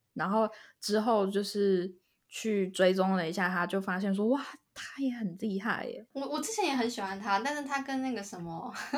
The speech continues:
Speaker 2: <laughs> 小天后泰勒斯在一起之后，就没有再喜欢他。
Speaker 1: 哦，泰勒斯哦，哦，对哦，好像有这件事。
Speaker 2: 啊。<laughs> 对，就觉得，嗯，嗯，还好。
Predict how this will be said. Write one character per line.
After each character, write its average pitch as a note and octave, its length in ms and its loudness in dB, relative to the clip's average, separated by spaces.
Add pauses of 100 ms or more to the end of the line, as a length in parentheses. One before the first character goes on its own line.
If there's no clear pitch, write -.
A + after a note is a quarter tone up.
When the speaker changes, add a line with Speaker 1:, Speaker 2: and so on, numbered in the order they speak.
(360)
Speaker 2:
<laughs> - 800 -14
小 G3 320 -4
天 A3 240 -2
后 G#3+ 320 2
泰 G#3 180 -2
勒 G3+ 100 0
斯 G3+ 160 -6
在 G3 180 0
一 - 20 -6
起 F#3+ 140 -12
之 G3 100 -10
后， F3 140 -4
就 F3+ 340 -6
没 F3+ 80 -8
有 F3 120 -4
再 F3 300 -6
喜 - 200 -12
欢 - 200 -14
他。 E3+ 120 4
Speaker 1:
哦， E3 120 2 (880)
泰 G3 200 -2
勒 E3 180 0
斯 E3 380 -10
哦， F#3+ 200 -8 (240)
哦， F#3 180 -8
对 F#3 200 0
哦， D3+ 80 -2
好 - 160 -4
像 F3+ 160 -4
有 - 60 -6
这 F3 100 -6
件 E3+ 220 -6
事。 F#3 320 -6
Speaker 2:
啊。 A3+ 80 -4 (1800)
<laughs> D4+ 100 0
对， G3+ 220 -2
就 C4 140 0
觉 G#3 160 0
得， G#3 160 0
嗯， A#3 560 -4
嗯， G3+ 320 -8
还 F#3+ 280 -14
好。 F#3 340 -10